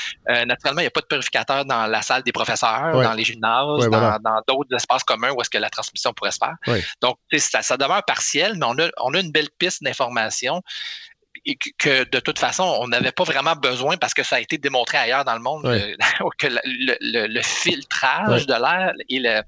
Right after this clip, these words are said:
Speaker 1: et la purification. Fait que ce qui est le fun, je vais donner un exemple au Collège de Montréal.
Speaker 2: Ouais.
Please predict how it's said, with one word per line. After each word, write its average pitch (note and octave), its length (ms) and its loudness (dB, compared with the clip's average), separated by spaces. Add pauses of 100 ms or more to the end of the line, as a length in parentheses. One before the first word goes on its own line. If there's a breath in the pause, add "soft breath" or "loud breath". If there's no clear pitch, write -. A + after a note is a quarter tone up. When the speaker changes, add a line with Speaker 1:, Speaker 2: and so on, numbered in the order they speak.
(480 loud breath)
Speaker 1:
et D3 60 2
la D3 100 0
purification. - 640 0
Fait C#3+ 140 0
que - 60 -4
ce - 40 -2
qui - 80 -2
est F3+ 60 0
le D#3+ 40 -6
fun, A3+ 160 -2 (160)
je C3 120 -4
vais C3 80 -2
donner C#3 180 0
un D#3+ 60 -2
exemple B2+ 360 0
au A#3 60 0
Collège C3 260 0
de D3 80 2
Montréal. G#2+ 460 0
Speaker 2:
Ouais. A#2+ 140 0